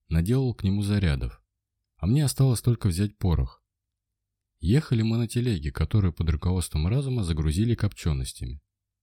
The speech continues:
Управлять телегой решили с кузнецом попеременно. Разум в расчёт принимать было сложно, хотя я и намекнул ему, что в другой своей ипостаси он бы справился наверняка лучше нас. Но кот сделал вид, что крепко заснул.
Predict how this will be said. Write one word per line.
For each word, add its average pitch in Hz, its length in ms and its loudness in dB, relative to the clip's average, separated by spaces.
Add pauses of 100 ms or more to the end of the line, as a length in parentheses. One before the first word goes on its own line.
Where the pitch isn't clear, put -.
(180)
Управлять 82 460 2
телегой 127 420 0
решили 117 340 0
с - 80 -4
кузнецом 80 520 0
попеременно. 71 760 0 (680)
Разум 120 380 2
в 87 40 0
расчёт 95 380 2
принимать 92 400 2
было 101 240 2
сложно, 71 580 -4 (480)
хотя - 300 0
я 139 140 2
и - 20 0
намекнул 139 480 0
ему, 69 400 -2 (220)
что - 240 -4
в 85 40 2
другой 110 320 4
своей 85 340 0
ипостаси 78 680 -2 (260)
он 135 160 -2
бы 139 80 2
справился 123 500 0
наверняка 110 440 0
лучше 82 320 0
нас. 69 340 -4 (560)
Но 80 180 0
кот 135 220 0
сделал 101 380 2
вид, 127 160 -2
что - 180 0
крепко 95 380 -2
заснул. 80 560 -4